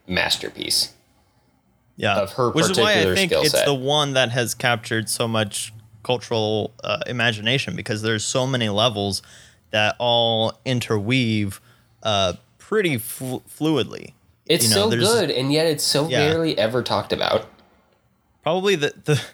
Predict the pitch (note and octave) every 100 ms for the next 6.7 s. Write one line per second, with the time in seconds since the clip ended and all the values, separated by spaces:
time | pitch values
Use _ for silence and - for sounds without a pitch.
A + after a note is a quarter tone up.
0 | _ - _ - D3 C#3+ - - C#3 E3
1 | C3+ A2+ C#3 D#3 D3+ A#2+ C#3 D#3+ A#2 A#2+
2 | E2+ - B2 A#2 B2 A2+ A#2 A2 G#2+ A2+
3 | B2+ B2 A2+ A#2 A2+ - G#2 A2+ G#2+ A2+
4 | G#2+ G#2 A2 B2 A2+ A2+ A2 A2 G#2 -
5 | B2 A#2 A2 - B2+ G#2+ A#2 B2 A#2 G2
6 | A2+ A2+ G#2+ A2+ G#2+ - -